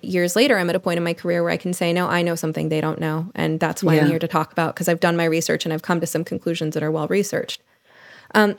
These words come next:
Speaker 1: but yeah, I mean, I felt a moral obligation to do right by the, quote, L G B T Q community, which is another misnomer because now I understand that that is not a unified community.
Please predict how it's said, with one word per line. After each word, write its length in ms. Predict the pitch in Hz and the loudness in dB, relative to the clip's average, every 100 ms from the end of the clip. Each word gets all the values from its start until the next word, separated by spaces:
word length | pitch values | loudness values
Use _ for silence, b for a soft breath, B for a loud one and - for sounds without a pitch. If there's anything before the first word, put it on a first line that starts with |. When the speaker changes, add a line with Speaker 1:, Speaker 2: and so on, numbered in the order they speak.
| - | 2
Speaker 1:
but 120 | - | 4
yeah, 260 | 254 381 - | 4 4 4
I 80 | 214 | 4
mean, 180 | 226 226 | 4 2
I 520 | 220 226 247 262 269 240 _ _ _ _ _ | 2 4 4 4 4 0 _ _ _ _ _
felt 440 | - - 214 226 - | -4 4 4 4 0
a 60 | 208 | 0
moral 400 | 202 208 208 208 | 2 2 4 4
obligation 880 | 196 202 202 190 196 - 214 214 220 | 2 0 2 2 2 2 2 2 0
to 160 | - | 0
do 340 | 190 - 208 214 | -2 0 0 2
right 340 | 190 202 - | 4 4 4
by 220 | 202 196 | 2 2
the, 100 | 202 | 2
quote, 380 | 196 - 180 196 175 | 0 2 2 2 2
L 180 | 180 | 2
G 180 | 185 202 | 2 -2
B 200 | 196 180 | -2 -4
T 200 | - 208 | -2 -2
Q 220 | 202 160 | 0 -2
community, 600 | 160 247 233 170 165 170 | 0 0 0 0 0 2
which 160 | 208 240 | 2 2
is 120 | 302 | 0
another 340 | 339 339 349 320 | 0 0 2 2
misnomer 500 | 302 - 254 247 214 | 0 2 2 4 2
because 220 | 220 226 | 0 0
now 240 | 233 233 | 2 2
I 80 | 233 | 2
understand 480 | 226 214 - 208 190 | 0 0 2 2 2
that 120 | 185 | 2
that 160 | 202 208 | 4 4
is 120 | 202 | 4
not 280 | 202 214 185 | 2 2 0
a 40 | |
unified 420 | 165 160 160 160 | 0 0 0 -4
community. 600 | - 165 160 165 160 175 | -2 -4 -2 0 0 -2